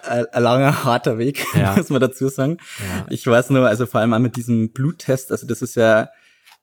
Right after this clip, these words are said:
Speaker 1: auch was, sag mal, Einzigartiges, dass wir aus so wenig Blut so viel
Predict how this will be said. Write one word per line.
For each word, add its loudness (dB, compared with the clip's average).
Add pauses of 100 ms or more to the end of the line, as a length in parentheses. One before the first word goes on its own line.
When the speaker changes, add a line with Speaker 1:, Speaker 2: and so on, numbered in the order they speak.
(340)
Speaker 1:
auch 2
was, -2
sag -4
mal, 4
Einzigartiges, -2
dass -8
wir 4
aus -2
so -2
wenig 4
Blut -4
so -4
viel 0